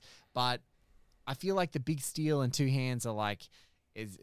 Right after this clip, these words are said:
to, uh, having a dialogue between one another about different degrees of movies that they're having. So for me, it was such a treat. And I just, again, was thinking, when's the last time that I truly, you know,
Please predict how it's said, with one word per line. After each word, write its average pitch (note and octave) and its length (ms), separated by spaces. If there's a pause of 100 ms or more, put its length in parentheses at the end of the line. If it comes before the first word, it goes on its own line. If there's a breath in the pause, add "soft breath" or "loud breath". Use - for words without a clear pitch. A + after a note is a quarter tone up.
(140)
to, C#3 160
uh, A#2+ 220
having C3+ 320
a B2 120
dialogue A2+ 480
between G#2+ 380
one G#2+ 140
another G2+ 340
about G2 180
different G2+ 360
degrees G#2 440
of F#2+ 80
movies G2 360
that G2+ 120
they're F#2 120
having. F#2 260
So A2+ 220
for A#2+ 160
me, D#3 260
it C3+ 100
was A#2+ 140
such D#3 400
a A#2+ 80
treat. A2+ 360
And B2 120
I C3 80
just, C#3+ 240 (240 loud breath)
again, D#3 300
was C#3+ 100
thinking, C#3 320 (500 soft breath)
when's D#3+ 300
the G#3 80
last C#3+ 320
time B2 180
that A2+ 100
I G#2 100
truly, A2 800 (340)
you B2 100
know, F#2+ 220